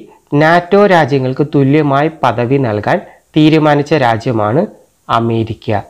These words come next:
ഇന്ത്യക്ക് നാറ്റോ രാജ്യങ്ങൾക്ക് തുല്യമായ പദവി നൽകാൻ തീരുമാനിച്ച രാജ്യമാണ് അമേരിക്ക. ഏത് രാജ്യത്തിൻ്റെ പുതിയ പ്രധാനമന്ത്രിയാണ്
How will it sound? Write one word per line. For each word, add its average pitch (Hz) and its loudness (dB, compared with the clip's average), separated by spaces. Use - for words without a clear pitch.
ഇന്ത്യക്ക് 110 -2
നാറ്റോ 147 2
രാജ്യങ്ങൾക്ക് 123 -2
തുല്യമായ 170 2
പദവി 120 0
നൽകാൻ 107 -2
തീരുമാനിച്ച 156 2
രാജ്യമാണ് 113 -2
അമേരിക്ക. 131 0
ഏത് 240 4
രാജ്യത്തിൻ്റെ 143 -2
പുതിയ 143 0
പ്രധാനമന്ത്രിയാണ് 123 -4